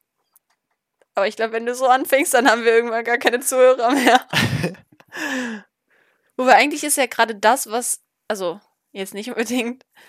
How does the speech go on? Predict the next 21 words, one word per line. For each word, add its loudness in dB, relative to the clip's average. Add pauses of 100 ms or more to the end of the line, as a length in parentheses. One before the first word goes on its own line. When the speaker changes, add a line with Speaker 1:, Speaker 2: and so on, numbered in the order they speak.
(180)
Speaker 1:
das, -2
was -8
du -12
gemacht -6
hast, -8
aber -6 (360)
so -6 (680)
dieses -8 (720)
Natürliche, -6
also -4
so -10
wie -10
man -10
halt -14
ist, -10
also -12
nicht -14
als, -16
dass -14
du -20
das -10